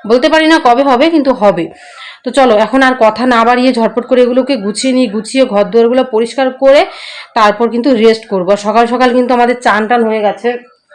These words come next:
কারণ আজকে সকাল সকাল চান করার একটাই কারণ, সেটা হচ্ছে রান্না টান্না সব কিছু হয়েছে। আর দেখো একদম পুরো পাগলের মতো হয়ে গেছি আমি,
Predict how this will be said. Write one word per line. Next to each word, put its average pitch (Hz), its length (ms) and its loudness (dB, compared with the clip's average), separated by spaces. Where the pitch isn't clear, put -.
কারণ 208 280 0
আজকে 226 220 -4
সকাল 233 260 2
সকাল 254 180 0
চান 233 240 0
করার 240 200 0
একটাই 254 320 0
কারণ, 233 300 0
সেটা 226 220 -2
হচ্ছে 226 460 0
রান্না 233 280 2
টান্না 233 200 0
সব 240 200 -4
কিছু 247 220 -2
হয়েছে। 226 260 0
আর 220 140 0
দেখো 208 260 0
একদম 247 240 0
পুরো 240 220 0
পাগলের 220 460 0
মতো 254 200 0
হয়ে 240 160 4
গেছি 233 260 0
আমি, 240 220 -2